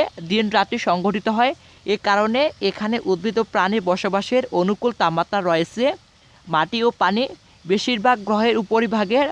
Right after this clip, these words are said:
পাথরে ঢাকা। পৃথিবীর উপরিভাগের মাটি ও পানির সমবয় রয়েছে, যা উদ্ভিদ ও প্রাণী বেঁচে থাকার জন্য অপরিহার্য।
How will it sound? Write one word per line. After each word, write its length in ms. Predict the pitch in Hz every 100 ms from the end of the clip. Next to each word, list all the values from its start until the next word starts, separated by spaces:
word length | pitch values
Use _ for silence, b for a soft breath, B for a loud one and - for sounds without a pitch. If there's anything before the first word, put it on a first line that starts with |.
| -
পাথরে 360 | 185 - 208 226 180
ঢাকা। 260 | 170 214 339 - B B B B -
পৃথিবীর 400 | 220 247 226 262 202
উপরিভাগের 540 | 214 226 220 208 226 196
মাটি 200 | 175 220
ও 20 | 220 208
পানির 280 | 180 214 262 -
সমবয় 400 | 170 175 190 208
রয়েছে, 400 | 190 185 - 262 349 b b b b 151
যা 100 | 190 180 190
উদ্ভিদ 280 | 180 240 226
ও 20 | -
প্রাণী 280 | 214 180 214 185
বেঁচে 220 | 202 226 -
থাকার 260 | 190 214 208
জন্য 120 | 226 220 170
অপরিহার্য। 540 | 165 175 185 202 185